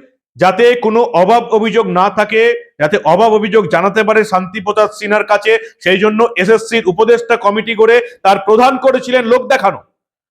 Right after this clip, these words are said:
আসলে পার্থ চট্টোপাধ্যায়, মমতা বন্দ্যোপাধ্যায় শিক্ষামন্ত্রী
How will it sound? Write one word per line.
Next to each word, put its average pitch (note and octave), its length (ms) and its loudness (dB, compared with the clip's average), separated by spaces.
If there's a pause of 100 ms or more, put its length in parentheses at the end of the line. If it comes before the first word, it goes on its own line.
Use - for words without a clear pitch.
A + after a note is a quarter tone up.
(240)
আসলে B3+ 460 2 (400)
পার্থ - 260 -2 (100)
চট্টোপাধ্যায়, B3+ 640 0
মমতা A3 320 0
বন্দ্যোপাধ্যায় A3+ 600 0
শিক্ষামন্ত্রী A#3 600 -2